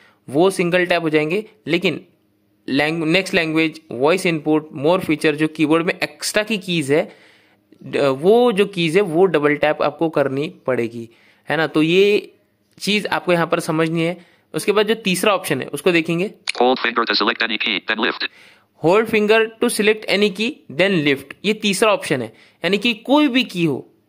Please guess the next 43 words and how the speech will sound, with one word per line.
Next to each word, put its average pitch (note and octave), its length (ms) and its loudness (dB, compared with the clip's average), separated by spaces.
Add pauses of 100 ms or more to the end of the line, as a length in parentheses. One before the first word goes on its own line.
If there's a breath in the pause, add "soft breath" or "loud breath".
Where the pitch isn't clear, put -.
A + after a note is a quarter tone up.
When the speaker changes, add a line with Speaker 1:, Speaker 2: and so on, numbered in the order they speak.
(340)
Speaker 1:
उसको G3+ 320 0
आपको A3+ 240 2
सिर्फ A3+ 340 -4
एक F#3+ 160 0
बार A3 120 2
टच G#3 240 0
करना G#3+ 220 2
और - 440 -2
फिंगर G3+ 320 2
आपके F#3+ 180 -2
उठा G3+ 220 2
लेना E3+ 220 0
है C#3 60 0
तो E3 140 0
वो F#3+ 80 4
टाइप F3+ 340 -4 (160)
हो D3 100 4
जाएगा, B2+ 260 2
यानी D3+ 200 -2
कि G3 120 -8
सिंगल F#3+ 360 0
टैप E3+ 260 0
में F#3+ 80 0
हो D#3 180 2
जाएगा, B2 300 0 (420 loud breath)
है D#3+ 60 -2
ना, F3+ 80 2
सिंगल F3+ 320 0
टच F#3+ 220 0
में F#3 100 0
ये G3 120 2
काम C#3 300 -4
करेगा। A#2 320 -8 (440 soft breath)
अब A#3 200 0
यहाँ G#3+ 180 2
पर A#3 140 4
आपको A3+ 240 2
रखना G3+ 420 2
क्या G#3+ 160 2
है D#3 120 0
टाइपिंग D#3 440 0
वाले C3+ 180 2
में, A#2 160 -10